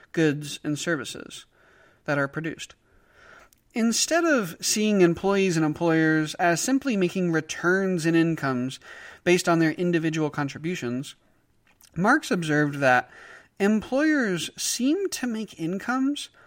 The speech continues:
not from their own contributions, but from the collective contributions of their surplus producing employees. The incomes of employers are not the fruits of their own labor,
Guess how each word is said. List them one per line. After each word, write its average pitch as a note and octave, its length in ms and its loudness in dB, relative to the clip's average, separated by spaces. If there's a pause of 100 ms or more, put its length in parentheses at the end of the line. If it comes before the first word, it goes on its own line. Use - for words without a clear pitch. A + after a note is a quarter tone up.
(280)
not F#3+ 360 0
from G3+ 260 -2
their F#3+ 180 0
own F#3+ 260 2
contributions, F#3 960 -6 (480)
but A3+ 120 0
from A#3+ 180 2
the A3+ 80 0
collective A3 640 -2
contributions F#3 920 -4
of E3+ 300 -4
their E3 180 0
surplus E3+ 520 -2
producing D#3+ 640 -4
employees. E3 1120 -6 (680)
The A#3+ 140 4
incomes A#3+ 520 2
of E3+ 380 2 (320)
employers D#3 760 2
are F#3 180 2
not G3+ 380 -2
the G#3 240 -4
fruits F#3 420 -6
of E3 180 -4
their D#3 180 -2
own D3 240 0
labor, E3 400 -4